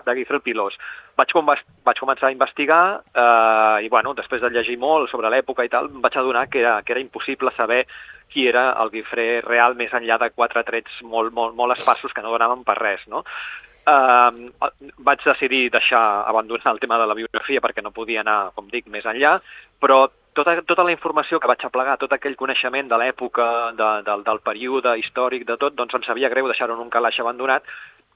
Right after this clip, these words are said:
i vaig decidir, doncs, bueno, transformar-ho en una, en una, en una novel·la, no? És a dir, omplir aquells buits que jo no, que no, no vaig poder saber, eh, o esbrinar d'una manera històrica, doncs omplir-lo amb, amb ficció.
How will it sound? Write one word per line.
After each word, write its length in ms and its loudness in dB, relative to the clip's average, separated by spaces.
i 100 -6
vaig 160 2
decidir, 400 -6
doncs, 100 -8
bueno, 220 -2
transformar-ho 540 -2
en 100 -6
una, 180 -4
en 140 -6
una, 200 -8
en 140 -8
una 100 -2
novel·la, 400 -6
no? 200 -6
És 100 -12
a 80 -10
dir, 160 -12
omplir 380 -4
aquells 180 -6
buits 320 -8
que 80 -4
jo 160 -2
no, 220 0
que 100 -2
no, 140 -2
no 140 4
vaig 180 2
poder 240 0
saber, 280 4
eh, 320 -6
o 160 0
esbrinar 400 0
d'una 180 -2
manera 460 0
històrica, 580 0
doncs 160 -4
omplir-lo 500 0
amb, 300 0
amb 160 -6
ficció. 400 -8